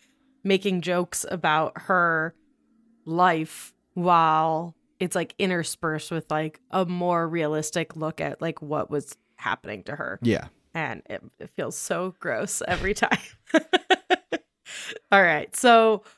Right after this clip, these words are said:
Speaker 1: what was your first impression while you were watching it? What were a few things that stood out to you?
Speaker 2: Immediately, it's like she has this ghosting presence over the doc, because everybody, you know, she's, she dies. I think they even
Speaker 1: Yeah.
Speaker 2: talk about it, like, off jump. Um,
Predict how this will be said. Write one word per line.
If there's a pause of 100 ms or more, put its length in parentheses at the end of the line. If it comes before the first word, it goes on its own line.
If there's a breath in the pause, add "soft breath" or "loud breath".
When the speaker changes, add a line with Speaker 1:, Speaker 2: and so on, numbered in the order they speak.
(160 soft breath)
Speaker 1:
what
was
your
first
impression
while
you
were
watching
it?
What
were
a
few
things
that
stood
out
to
you? (260)
Speaker 2:
Immediately,
it's
like
she
has
this
ghosting
presence
over
the
doc,
because
everybody,
you
know,
she's, (200)
she
dies. (220 loud breath)
I
think
they
even
Speaker 1:
Yeah.
Speaker 2:
talk
about
it,
like,
off
jump. (360 soft breath)
Um,